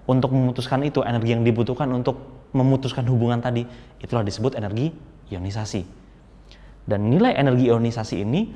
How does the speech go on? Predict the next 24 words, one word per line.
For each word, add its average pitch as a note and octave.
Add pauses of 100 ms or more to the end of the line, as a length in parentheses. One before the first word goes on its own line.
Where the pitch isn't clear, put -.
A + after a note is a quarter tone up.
(220)
setiap -
unsur, A2+
setiap -
atom A2
itu B2
berbeda-beda G#2+
satu A2
dengan G2+
yang F#2+
lainnya. F2 (160)
Tergantung A#2
dari B2+
apa? -
Tergantung G#2+
dari C3 (720)
di A#2+
mana A#2
letak, D#3+ (340)
eh, G#2+
di A2
mana B2
letak C#3
dia A#2+ (160)
pada A#2